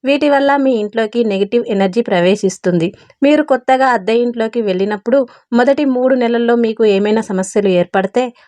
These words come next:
ఆ ఇంటిని వెంటనే ఖాళీ చేయండి. అదేవిధంగా మొదటి మూడు నెలల్లో ఏదైనా మంచి జరిగితే ఆ ఇల్లు మీకు కలిసొచ్చినట్టే. కాబట్టి మొదటి మూడు నెలల్లోనే మీకు అద్దె ఇల్లు కలిసొస్తుందా లేదా అని సులభంగా తెలుసుకోవచ్చు.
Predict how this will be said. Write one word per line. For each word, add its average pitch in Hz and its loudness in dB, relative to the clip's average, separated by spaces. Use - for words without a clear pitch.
ఆ 262 2
ఇంటిని 269 0
వెంటనే 202 -2
ఖాళీ 185 -2
చేయండి. 175 -4
అదేవిధంగా 277 2
మొదటి 226 -2
మూడు 240 2
నెలల్లో 240 2
ఏదైనా 202 0
మంచి 190 -4
జరిగితే 208 2
ఆ 269 0
ఇల్లు 262 0
మీకు 262 -2
కలిసొచ్చినట్టే. 185 -4
కాబట్టి 247 -2
మొదటి 247 -2
మూడు 277 0
నెలల్లోనే 269 2
మీకు 240 2
అద్దె 226 0
ఇల్లు 254 2
కలిసొస్తుందా 226 2
లేదా 202 2
అని 208 -2
సులభంగా 233 -2
తెలుసుకోవచ్చు. 185 -4